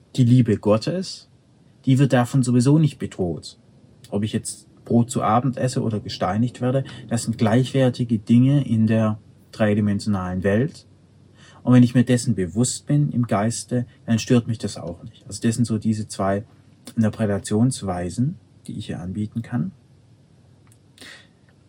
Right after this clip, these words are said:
Wenn aber jemand bei Nacht wandelt, so stößt er an, weil das Licht nicht in ihm ist. Das ist auch sehr spannend. Er sagt hiermit ja quasi, das Licht muss im Menschen sein.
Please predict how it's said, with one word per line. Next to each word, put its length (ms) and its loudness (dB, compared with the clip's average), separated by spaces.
Wenn 200 6
aber 200 4
jemand 340 4
bei 140 2
Nacht 420 -2
wandelt, 400 -2
so 120 -8
stößt 420 -4
er 140 -6
an, 320 0
weil 140 0
das 220 -2
Licht 260 -2
nicht 240 0
in 220 0
ihm 200 6
ist. 340 -10
Das 180 -4
ist 80 -8
auch 160 -2
sehr 220 0
spannend. 720 -2
Er 120 0
sagt 260 -2
hiermit 320 2
ja 100 0
quasi, 420 0
das 180 -6
Licht 240 2
muss 180 2
im 180 6
Menschen 400 4
sein. 360 -12